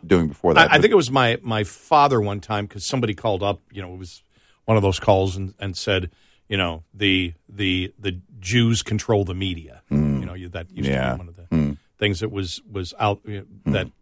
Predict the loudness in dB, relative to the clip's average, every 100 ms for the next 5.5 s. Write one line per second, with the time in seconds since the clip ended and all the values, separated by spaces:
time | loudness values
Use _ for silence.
0 | _ -8 -8 -10 -4 -2 0 -4 -6 -2
1 | 0 0 -4 _ _ _ -10 -6 -4 4
2 | 4 4 0 -2 0 4 4 6 4 4
3 | 4 4 4 4 4 6 4 2 0 0
4 | 0 4 4 4 0 -12 -20 _ _ 2
5 | 8 8 8 4